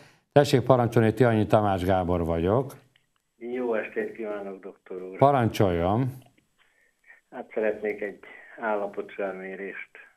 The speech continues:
Speaker 1: Kedves uram, merre tetszik lakni?
Speaker 2: Hát Kecskeméthez egy húsz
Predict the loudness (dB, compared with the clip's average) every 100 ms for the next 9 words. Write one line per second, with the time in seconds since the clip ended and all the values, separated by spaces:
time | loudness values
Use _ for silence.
0 | _ _ _ 4 6 6 4 4 4 4
1 | 4 4 4 4 4 4 2 2 2 2
2 | 0 -6 -20 _ _ _ _ -12 -10 -6
3 | -8 -6 -6 -4 -4 -4 -6 -12 -12 -12